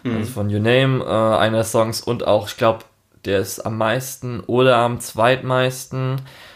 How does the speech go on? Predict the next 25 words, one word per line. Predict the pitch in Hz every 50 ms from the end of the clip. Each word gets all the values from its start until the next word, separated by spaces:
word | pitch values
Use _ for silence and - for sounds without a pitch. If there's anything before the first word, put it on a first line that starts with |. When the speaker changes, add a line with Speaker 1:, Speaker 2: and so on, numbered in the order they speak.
| - _ -
Speaker 2:
Ähm, | - 107 110 110 110 113 110 113 113 110
das | 104 104 - - - -
wechselt | 123 - - - 127 -
immer | 113 107
ab, | 90 107 - -
glaub | - 104 107
ich, | 104 -
zwischen, | - - 110 - - 120 110 104
oder | 101 104 98
was | 98 98 104
nicht | 110 98 104
wechselt | 107 104 - 90
ab, | 92 95 -
sondern | - 98 98 101
ich | -
weiß | - 101 104
nicht | 104 98 -
grad | - 101 101 -
was | 104 101 -
von | - 104
den | 101 98
beiden, | 98 101 101 104 104 104 104 101 98
nämlich | 107 104 104 101 -
der, | 98 101 101 101 101 95 - -
ähm, | 90 95 98 98 92 90 87 92